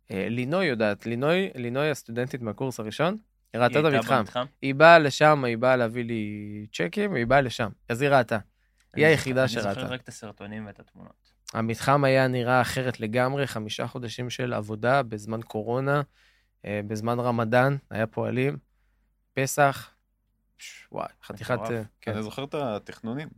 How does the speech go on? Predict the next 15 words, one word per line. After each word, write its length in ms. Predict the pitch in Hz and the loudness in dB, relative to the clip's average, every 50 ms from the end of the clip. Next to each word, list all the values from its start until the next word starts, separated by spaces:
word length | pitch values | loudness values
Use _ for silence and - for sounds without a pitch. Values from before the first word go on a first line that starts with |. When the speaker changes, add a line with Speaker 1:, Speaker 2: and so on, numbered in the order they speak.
| _ _ _ _ _ - - | _ _ _ _ _ -20 -20
Speaker 3:
את 140 | - - | -14 -12
ה-, 560 | 101 92 92 92 92 90 90 92 98 95 95 92 - - _ _ _ _ _ _ _ _ | -10 -10 -10 -12 -14 -16 -16 -16 -16 -16 -18 -18 -20 -20 _ _ _ _ _ _ _ _
את 60 | - | -12
הרישומים. 420 | 101 92 95 - - 104 113 127 120 _ _ _ _ _ _ _ _ _ _ _ _ _ _ - | -12 -12 -12 -14 -12 -10 -10 -10 -10 _ _ _ _ _ _ _ _ _ _ _ _ _ _ -16
אני 60 | 101 | -14
זוכר 300 | 92 - - 123 131 117 | -12 -8 -6 -6 -6 -6
שדיברנו 640 | - - 98 95 92 90 92 92 101 107 107 113 | -6 -8 -8 -8 -8 -8 -8 -8 -8 -6 -6 -6
על 60 | 110 101 | -8 -8
המעלית, 560 | 92 92 90 92 107 139 147 139 104 - - | -10 -12 -12 -10 -10 -10 -8 -10 -12 -14 -18
להשאיר 280 | 80 - - - 131 | -20 -20 -14 -14 -14
אותה, 200 | 135 123 - 110 | -14 -12 -12 -14
לא 160 | 98 95 113 120 | -12 -12 -12 -14
להשאיר 280 | 120 - - - 107 | -14 -16 -18 -18 -18
אותה. 140 | 101 - - | -16 -14 -12
Speaker 1:
נכון. 300 | 110 - 131 127 120 110 | -8 -4 -2 -2 -2 -4